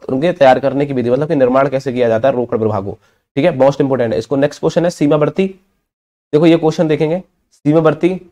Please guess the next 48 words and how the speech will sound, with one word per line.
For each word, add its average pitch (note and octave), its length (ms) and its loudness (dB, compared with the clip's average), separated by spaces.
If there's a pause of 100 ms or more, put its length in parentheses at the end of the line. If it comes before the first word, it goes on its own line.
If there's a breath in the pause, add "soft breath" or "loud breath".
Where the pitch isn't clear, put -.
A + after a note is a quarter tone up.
(540)
लागत C#3+ 420 4
पद्धति D3 300 0 (480)
को D#3+ 160 -4
स्पष्ट F#3 400 0
करते D#3+ 300 0
हुए D#3+ 220 2
लाभ C#3 320 6
हानि C#3+ 280 0
के D3 100 -2
बारे B2+ 220 4
में B2 60 -4
बताना G#2+ 280 -2
है G2 60 -4
कि D#3 140 -2
जो E3+ 60 0
सीमावर्ती C3+ 640 -2 (280 soft breath)
लाभ B2+ 340 4
पद-, C3+ 280 -2
लागत C3 460 2
पद्धति D3+ 240 -2
होती B2 260 0
है D#3 120 0 (140)
उसको D3 220 -2
आप E3 140 2
स्पष्ट - 340 -6
करना C#3+ 220 0
है F3+ 60 2
और E3+ 100 2
उसके D#3 180 -4
लाभ C3 240 4
हानि C3+ 200 -2
के C3+ 100 -4
बारे A#2+ 200 0
में B2+ 120 -4
बताना G#2 220 -6
है, - 80 -16 (420 soft breath)
ठीक D3 80 0
है। F#3+ 80 4
तो F#3 240 -8
सीमावर्ती C3+ 440 0 (280)
लागत A#2+ 280 0
पद्धति A2 260 -4
के G#2+ 100 -6
बारे F#2 200 -6
में G#2+ 120 -4
most B2+ 120 -6
important C3 340 -2
है। E3+ 80 -8